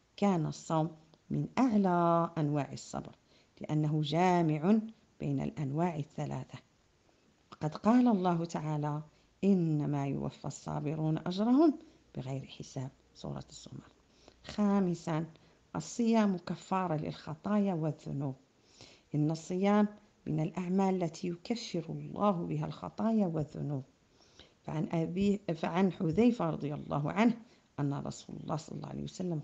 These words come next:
قال: "فتنة الرجل في أهله وماله ونفسه وولده وجاره يكفرها الصيام والصلاة والصدقة والأمر بالمعروف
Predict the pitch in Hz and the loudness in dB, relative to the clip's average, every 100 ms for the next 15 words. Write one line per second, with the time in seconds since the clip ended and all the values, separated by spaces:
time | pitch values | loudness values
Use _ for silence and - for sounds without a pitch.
0 | - 143 - _ _ _ _ - 202 202 | -6 -8 -8 _ _ _ _ -6 -4 -2
1 | 170 160 160 160 147 165 214 214 156 139 | 0 0 -2 -8 -6 0 0 2 -2 -4
2 | 151 - 208 196 139 - _ _ _ _ | -6 -2 2 2 0 -6 _ _ _ _
3 | 151 151 185 185 139 - _ _ - 147 | -4 2 4 2 0 -6 _ _ -8 -2
4 | 175 208 - 127 - _ _ - 147 190 | -2 -2 -4 -8 -10 _ _ -6 0 4
5 | 214 190 147 - _ _ - 139 160 202 | 4 4 0 -2 _ _ -8 -4 2 4
6 | 220 247 - - _ _ 151 - 196 - | 6 4 0 -18 _ _ -10 -2 0 0
7 | - 160 135 135 - - 131 151 170 165 | -2 -4 -2 -6 -8 -10 -4 0 2 0
8 | 165 _ _ _ - 180 - 156 139 143 | -4 _ _ _ -8 -8 -4 -4 -2 0
9 | 147 147 - _ _ _ 202 - - 135 | -2 -4 -10 _ _ _ -6 -6 -10 -12
10 | - 123 - _ _ _ _ _ _ _ | -12 -12 -12 _ _ _ _ _ _ _
11 | - 151 - 185 170 151 151 147 131 139 | -8 -8 -2 0 2 0 0 -2 -2 -2
12 | 156 151 | 0 0